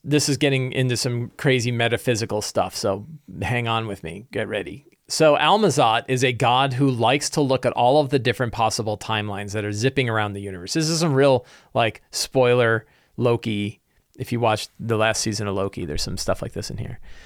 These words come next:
So there's all these different possible venues and possible timelines that are going on. And Almazats can see them all. But even Almazat says, "Look, some of these just don't go right.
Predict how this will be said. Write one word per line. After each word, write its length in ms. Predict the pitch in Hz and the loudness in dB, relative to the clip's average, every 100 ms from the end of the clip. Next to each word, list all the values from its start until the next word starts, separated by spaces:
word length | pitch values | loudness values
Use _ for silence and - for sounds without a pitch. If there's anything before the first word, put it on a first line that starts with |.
| - - - | -20 -18 -4
So 200 | - 165 | 4 6
there's 160 | 156 | 6
all 160 | 160 190 | 6 6
these 160 | 185 139 | 6 4
different 400 | 156 151 127 - | 2 2 -2 2
possible 560 | 147 139 135 143 127 | 2 4 4 2 4
venues 420 | 120 131 135 120 | 2 2 2 2
and 80 | 123 | 0
possible 400 | 117 110 - 110 | 2 2 2 -2
timelines 500 | - 110 107 104 104 | 0 -2 -2 -6 -4
that 120 | 101 | -4
are 80 | 98 | -4
going 320 | 107 98 90 | -2 -4 -4
on. 320 | 82 - 107 - _ - _ _ _ _ - | -10 -12 -14 -18 _ -20 _ _ _ _ 0
And 160 | 135 | 2
Almazats 540 | 135 170 175 139 131 - | 4 4 4 4 2 2
can 140 | 127 | -2
see 260 | - - 160 | -2 0 0
them 180 | 123 90 | 0 -4
all. 340 | 76 60 - _ 415 | -10 -14 -18 _ -8
But 280 | 151 151 151 | 2 4 4
even 260 | 208 226 247 | 2 2 4
Almazat 540 | 165 208 143 139 104 | 4 4 4 2 2
says, 260 | - 135 117 | 2 2 4
"Look, 200 | 151 117 | 2 2
some 200 | - 214 | 2 4
of 60 | 180 | 4
these 160 | 131 | 2
just 220 | 156 135 | 4 2
don't 200 | 160 143 | 4 4
go 180 | 139 135 | 6 4
right. 380 | 120 80 64 - | 4 -2 -6 -12